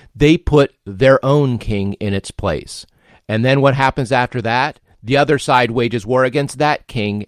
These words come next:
to defeat that king, puts their own king in the place. Every group of people wants to put an image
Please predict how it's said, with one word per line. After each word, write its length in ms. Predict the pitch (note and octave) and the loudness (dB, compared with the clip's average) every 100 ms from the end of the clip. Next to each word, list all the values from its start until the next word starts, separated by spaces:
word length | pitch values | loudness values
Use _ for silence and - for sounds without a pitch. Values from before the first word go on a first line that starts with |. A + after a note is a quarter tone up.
| _ | _
to 120 | - | -6
defeat 280 | A#2+ - B2+ | -4 -2 0
that 220 | C3+ B2+ | 0 -2
king, 220 | - A2 G2 | -2 -6 -4
puts 240 | C3 - | -6 -2
their 200 | C#3 B2+ | -2 2
own 240 | C#3 B2+ | 2 0
king 260 | A#2+ B2 G#2+ | -2 -4 -2
in 100 | G2+ | -4
the 80 | G2 | -6
place. 340 | - F2+ - - | -6 -8 -10 -4
Every 680 | E3 F#3+ E3+ G3 G3+ G3+ G3 - | 0 0 0 0 0 -2 -8 -4
group 280 | C#3+ E3+ - | 2 2 2
of 200 | C#3+ - | -2 -4
people 460 | - F3 C3 A#2+ | -8 -4 0 0
wants 260 | A#2+ C#3 - | 2 0 -4
to 100 | - | -8
put 220 | - D3+ | -2 0
an 100 | B2 | 0
image 420 | - C#3+ D3 C3 | -2 -2 -2 -4